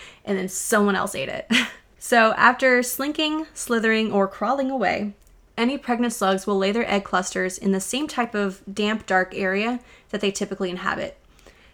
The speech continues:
And their eggs are a translucent yellow, tiny, obviously, and take about a month to hatch. And they usually lay a couple hundred at a time. Then it takes a further two years for the slugs to reach sexual maturity,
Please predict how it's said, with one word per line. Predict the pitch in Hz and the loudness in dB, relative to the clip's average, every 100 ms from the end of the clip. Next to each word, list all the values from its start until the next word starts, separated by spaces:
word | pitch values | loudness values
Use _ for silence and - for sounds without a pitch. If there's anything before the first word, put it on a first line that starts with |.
| _ | _
And | 220 233 | 0 2
their | 285 | 2
eggs | - 226 202 | 0 -2 0
are | 214 | 2
a | 196 | 2
translucent | 190 - 220 202 208 233 320 269 | 0 -2 -2 -2 -2 -4 -4 0
yellow, | 208 185 190 240 269 - _ _ - | 2 4 4 2 -2 -16 _ _ -4
tiny, | 233 214 196 202 240 - | 0 2 2 2 -2 -8
obviously, | 196 180 185 180 226 247 _ _ - | -6 -6 -6 -4 -4 -6 _ _ -10
and | - 220 | -2 0
take | 262 | 0
about | 269 285 | 2 2
a | 262 | 2
month | 220 202 202 | 2 2 0
to | |
hatch. | 190 196 - - - - - - - - - | -2 0 0 -4 -10 -10 -20 -20 -20 -20 -4
And | 220 220 | 0 2
they | |
usually | 254 254 269 | 0 0 0
lay | 240 | 0
a | 214 | -2
couple | - 202 202 | -2 -4 -4
hundred | 196 185 190 | -2 -2 -2
at | 185 | -4
a | 180 | -6
time. | 190 - 208 202 _ - - - _ _ _ _ _ _ - - _ _ | -6 -6 -8 -10 _ -20 -20 -20 _ _ _ _ _ _ -20 -20 _ _
Then | 226 269 | -2 0
it | 311 | 0
takes | 294 294 | -2 -2
a | 226 | -4
further | 208 _ 226 233 254 | -4 _ 2 2 2
two | 247 - 254 247 | -2 -4 -2 -2
years | 190 190 202 - - - | -2 0 0 0 -8 -12
for | - 208 | -8 -4
the | 202 | -2
slugs | - 208 202 | 0 -2 -2
to | 214 | -8
reach | 214 - | -6 -4
sexual | 196 - | -4 -2
maturity, | 196 190 208 - 202 | -2 -2 -4 -4 -6